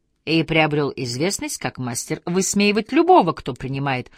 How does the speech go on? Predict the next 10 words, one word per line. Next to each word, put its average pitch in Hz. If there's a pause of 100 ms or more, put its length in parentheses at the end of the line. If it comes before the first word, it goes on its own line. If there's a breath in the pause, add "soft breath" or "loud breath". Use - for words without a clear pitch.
(120 soft breath)
в -
чем-нибудь 135
активное 123
участие 277
или 180
горячо 147
отстаивает 147
свою 135
позицию. - (840)
Феминисты — 165